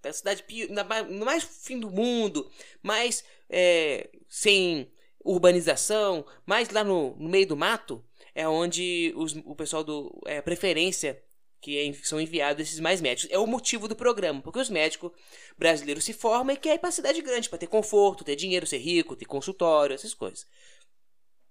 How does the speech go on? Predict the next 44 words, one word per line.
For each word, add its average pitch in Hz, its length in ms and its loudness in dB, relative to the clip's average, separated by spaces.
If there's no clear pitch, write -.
Então, 240 240 0
pra 277 240 2
você 269 260 0
ver, 127 240 -8
pra 294 120 0
um 330 60 4
cubano, 151 600 0
ele 196 200 0
vem 254 220 -2
aqui 170 440 -10
e 208 120 -8
mo-, 196 320 2
e, 185 360 -2
e 208 40 4
é 220 60 0
colocado, 220 520 2
alocado 165 600 0
nas, 160 200 -4
nas 175 380 -4
cidades 208 400 0
mais 277 520 2
afastadas, 180 680 -2
mais 208 300 0
ermas 170 400 0
e 160 80 -6
muitas 269 320 -2
cidades 175 640 -4
bosta. - 580 -2
Ele, 196 500 2
depois 226 300 2
que 277 60 -4
acaba 247 180 -2
o - 40 -10
contrato, 220 420 2
ele 214 120 -4
quer 226 140 0
fugir 277 440 2
de 247 120 -2
Cuba 262 260 0
pra 269 140 0
continuar 262 340 2
a 262 40 0
cidade 254 280 0
bosta. 226 480 -4